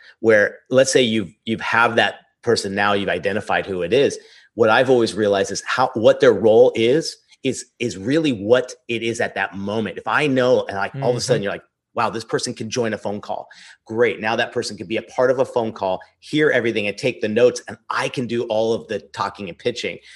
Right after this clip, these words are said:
Speaker 1: Then it becomes, "Oh, we're putting the deck together," right? Like, what can I let go of at that moment? 'Cause you, like you said, Jordan, you, we should be the ca-, the captain of these things and steering it in the right direction. And you're gonna know exactly when is the right time to bring in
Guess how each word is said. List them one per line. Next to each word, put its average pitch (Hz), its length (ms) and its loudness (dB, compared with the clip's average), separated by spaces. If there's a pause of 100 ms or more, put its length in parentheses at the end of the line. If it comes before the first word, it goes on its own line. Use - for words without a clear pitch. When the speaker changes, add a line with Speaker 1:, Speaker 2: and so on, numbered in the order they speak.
(220)
Speaker 1:
Then 139 240 2
it 143 120 -6
becomes, 107 440 -6 (320)
"Oh, 131 160 6
we're 110 120 2
putting 127 320 -2
the 107 80 -4
deck 117 240 -4
together," 95 320 -4
right? 101 200 -4
Like, 101 240 -6 (260)
what 120 260 0
can 139 200 -2
I 123 200 2
let 127 240 2
go 117 180 6
of 107 100 2
at 104 140 -4
that 95 220 -2
moment? 104 420 -4 (180)
'Cause 110 120 -8
you, 131 220 -2
like 117 200 -2
you 117 80 -2
said, 113 260 4
Jordan, 101 280 0
you, - 180 -6 (220)
we 147 400 -2
should 143 280 0
be 147 340 0
the 131 120 0
ca-, 135 240 -6
the 127 80 2
captain 135 380 0
of 143 100 -2
these 156 200 -4
things 160 420 -4
and 101 120 -6
steering 127 380 -2
it 127 80 0
in 117 80 -8
the 110 60 -2
right 107 160 0
direction. 113 440 -2 (240)
And 117 120 -4
you're 131 80 -2
gonna 135 160 2
know 104 380 0
exactly 98 500 -6
when 98 240 -6
is 90 160 -10
the 85 100 -8
right 92 240 -6
time 92 220 -10
to 82 80 -12
bring 90 300 -10
in 85 220 -12